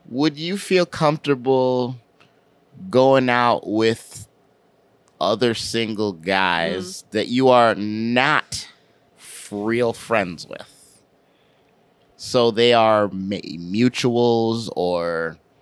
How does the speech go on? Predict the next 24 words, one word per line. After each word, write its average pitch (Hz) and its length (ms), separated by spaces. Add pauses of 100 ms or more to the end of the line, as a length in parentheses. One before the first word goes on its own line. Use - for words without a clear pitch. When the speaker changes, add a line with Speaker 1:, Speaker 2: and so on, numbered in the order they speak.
(360)
Speaker 1:
acquaintances 110 880
at 98 200
best. 113 680
Speaker 2:
Right. 175 360 (1700)
Speaker 1:
Would 127 280
you 143 120
be 135 120
cool 107 240
with 71 140
that? 50 320 (380)
Speaker 2:
Well, 311 300
I 269 100
mean, 277 360
uh, 165 40 (300)
you 254 180
know, 156 400 (1500)
depends 302 360
on 330 80
how 302 200
big 247 220
the 240 80
group 190 300
is, 180 340
one. 180 600